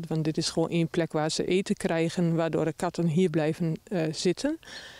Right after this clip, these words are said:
En, eh, ja, doordat er te veel katten zijn en er steeds meer jongen geboren worden, ja, is het op een gegeven moment niet meer haalbaar om, ja, om ze goed te verzorgen en om, eh, go-, ja, goede adresjes voor ze te krijgen, waardoor,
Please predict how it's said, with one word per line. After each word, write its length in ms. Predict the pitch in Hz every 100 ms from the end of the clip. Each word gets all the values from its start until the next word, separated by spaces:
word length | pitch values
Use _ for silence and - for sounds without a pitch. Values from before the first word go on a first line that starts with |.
| - -
En, 460 | 190 175 175 180
eh, 340 | 196 180 170 160
ja, 340 | - 214 170
doordat 320 | 180 175 180
er 60 | -
te 140 | - 247
veel 200 | 190 180
katten 400 | 185 - 180 175
zijn 440 | 165 180 196 -
en 260 | 185 170 170
er 160 | 165
steeds 400 | - - 202 -
meer 160 | 190 175
jongen 300 | 175 196 202
geboren 520 | - 165 165 165 160
worden, 360 | 147 156 180 233 - - - - -
ja, 160 | 214
is 120 | 165
het 80 | -
op 100 | 190
een 80 | 175
gegeven 300 | - 170 -
moment 200 | 165 175
niet 100 | 175
meer 160 | 180 170
haalbaar 760 | 175 180 175 165 156 151 151
om, 400 | 175 165 160 156 - 104 - -
ja, 220 | 208 175
om 140 | 180 175
ze 100 | 180
goed 160 | 196
te 80 | -
verzorgen 600 | 165 156 175 170 - 170
en 240 | 160 170 160
om, 280 | 156 156
eh, 340 | 156 151 175 165
go-, 200 | - - -
ja, 180 | 202
goede 280 | 165 185 170
adresjes 500 | 156 156 180 - 269
voor 160 | - 190
ze 140 | -
te 100 | -
krijgen, 560 | - 160 156 - 226 208
waardoor, 360 | 180 175 180